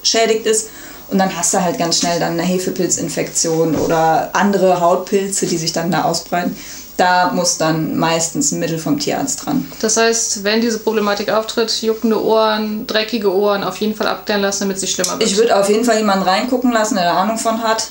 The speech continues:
Speaker 2: Ja.
Speaker 1: Ob das jetzt ein Tierarzt ist oder ein Heilpraktiker, der Erfahrung in der Behandlung hat und der Sachen erkennen kann. Es kommt ja immer darauf an, welche Erfahrung man hat, was man erkennen kann, was man diagnostizieren kann.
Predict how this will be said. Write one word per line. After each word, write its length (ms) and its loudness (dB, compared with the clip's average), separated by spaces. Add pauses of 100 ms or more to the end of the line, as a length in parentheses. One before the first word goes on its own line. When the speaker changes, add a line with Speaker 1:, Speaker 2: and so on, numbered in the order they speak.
(120)
Speaker 2:
Ja. 160 -8 (220)
Speaker 1:
Ob 160 0
das 180 2
jetzt 160 -2
ein 80 -2
Tierarzt 420 2
ist 140 0
oder 160 -2
ein 80 -2
Heilpraktiker, 580 0
der 120 2
Erfahrung 420 0
in 80 -4
der 80 0
Behandlung 480 -2
hat 160 -2
und 160 -2
der 100 0
Sachen 260 0
erkennen 380 2
kann. 240 0
Es 80 -2
kommt 220 0
ja 60 4
immer 120 2
darauf 220 0
an, 100 0
welche 220 0
Erfahrung 400 0
man 180 0
hat, 180 0 (280)
was 200 0
man 140 2
erkennen 400 0
kann, 180 0
was 200 0
man 120 0
diagnostizieren 760 -2
kann. 240 -4